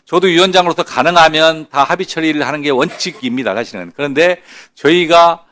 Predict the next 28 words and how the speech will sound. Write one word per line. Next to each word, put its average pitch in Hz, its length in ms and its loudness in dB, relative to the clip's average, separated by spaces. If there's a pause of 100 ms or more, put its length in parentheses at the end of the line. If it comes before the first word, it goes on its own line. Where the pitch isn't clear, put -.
(380)
이 170 120 -4
야당 170 320 2
측이 190 240 -6
주장하는 151 540 0
부분을 139 400 -4
단 180 180 0
하나도 240 380 2
안 - 180 0
빼고 156 240 -4
백 - 320 -4
프로 220 140 -4
다 180 140 4
수용했습니다. 104 720 -8 (240)
그러함에도 180 600 2
불-, 147 280 -6
불구하고 135 540 0
다른 160 320 -4
사유에서 143 720 0 (420)
자꾸 156 380 -2
연장되고 147 680 0
이런 147 180 0
선례를 151 340 0
내리는 131 460 -2
것은 110 280 -4
바람직하지 139 440 -2
않다고 120 360 -2
생각합니다. 110 600 -6
근데 120 400 -6